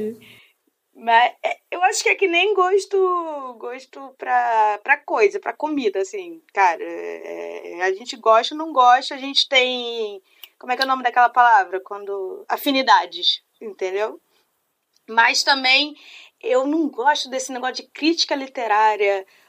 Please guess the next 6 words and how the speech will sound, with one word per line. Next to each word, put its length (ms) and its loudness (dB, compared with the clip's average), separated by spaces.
do 420 -8
grande 480 6
crítico, 920 -6
porque 280 -2
até 260 6
o 480 -2